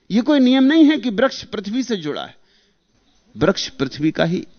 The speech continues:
रूप है, पृथ्वी का ही रंग है। पृथ्वी ने ही अपने हरे रंग को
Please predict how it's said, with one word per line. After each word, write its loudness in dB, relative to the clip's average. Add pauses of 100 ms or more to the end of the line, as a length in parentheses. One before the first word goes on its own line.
(100)
रूप -2
है, -14 (800)
पृथ्वी -2
का -4
ही 0
रंग -2
है। -18 (640)
पृथ्वी -4
ने 0
ही 2
अपने -4
हरे 2
रंग 2
को -6